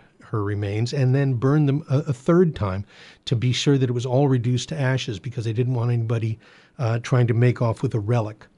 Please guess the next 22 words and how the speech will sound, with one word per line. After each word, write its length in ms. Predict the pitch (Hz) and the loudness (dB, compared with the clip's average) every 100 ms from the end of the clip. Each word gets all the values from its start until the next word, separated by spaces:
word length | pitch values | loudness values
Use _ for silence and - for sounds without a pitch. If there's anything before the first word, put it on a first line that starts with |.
| _ _ _ _ 156 | _ _ _ _ 0
And 100 | 127 | 2
then 120 | 117 | 2
the 140 | 139 | 2
ashes 360 | 135 131 147 113 | 0 0 -2 -2
were 100 | 123 | -2
taken 340 | - 117 123 | 0 -2 0
and 140 | 113 110 | -2 -2
thrown 420 | - 120 113 127 | -2 0 2 0
into 280 | 113 110 113 | -2 -2 -2
the 80 | |
River 240 | 104 98 110 | -2 -4 -4
Seine. 420 | - 123 104 101 - _ _ _ _ _ _ _ _ _ _ _ _ - | 0 0 0 -4 -12 _ _ _ _ _ _ _ _ _ _ _ _ 2
Now, 360 | 135 127 147 - - | 4 4 2 -6 -2
the 200 | 151 175 | 2 6
English, 600 | 208 180 123 - - - - | 6 6 2 0 -8 -14 -6
uh, 340 | 135 113 117 120 156 | -2 -2 -2 -4 -2
executioner, 920 | 131 139 - 170 170 - 113 98 107 _ _ _ _ | -2 -2 -2 2 2 0 -4 -6 -10 _ _ _ _
Geoffroy 400 | - 139 - 143 | -2 -2 2 2
Thurage, 680 | 127 139 123 113 104 98 - - _ | 2 2 2 2 -2 -6 -12 -20 _
said 460 | - - 123 113 165 - | -12 -2 -2 -2 -8 -6
to 120 | 127 | -4
the, 300 | 113 110 | -2 -6